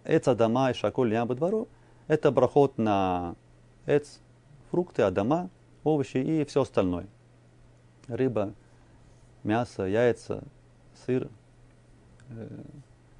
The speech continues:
напитки, разные сладкие, солёные вещи, всё, всё, всё остальное. Три группы. То есть, если мы поели хлеб, и мы сказали на него амоци, то потом мы говорим браха, который говорится на хлеб. Это беркат амазон. Если мы поели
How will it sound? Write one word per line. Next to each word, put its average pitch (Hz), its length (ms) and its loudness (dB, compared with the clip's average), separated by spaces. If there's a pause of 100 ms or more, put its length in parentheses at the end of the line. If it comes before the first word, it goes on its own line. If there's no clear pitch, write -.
(400)
напитки, 110 480 -4
разные 92 340 -4
сладкие, 135 400 0
солёные 131 300 -2
вещи, 120 160 -4
всё, 151 160 -2
всё, 123 160 -6
всё 143 140 0
остальное. 87 420 -4 (800)
Три 160 120 2
группы. 127 380 0 (680)
То 123 80 2
есть, 120 380 -2 (480)
если 180 240 2
мы 156 80 6
поели 151 420 8 (480)
хлеб, 107 380 2
и - 20 -4
мы 113 100 0
сказали 131 240 4
на 127 60 4
него 123 200 4
амоци, 110 480 2
то - 760 -18
потом 175 240 2
мы 160 60 2
говорим 139 280 4
браха, 190 440 8 (640)
который 143 300 4
говорится 151 280 2
на 131 80 2
хлеб. 104 240 2
Это 123 100 -2
беркат 120 300 4
амазон. 95 340 0 (480)
Если 165 180 0
мы 151 60 4
поели 151 440 4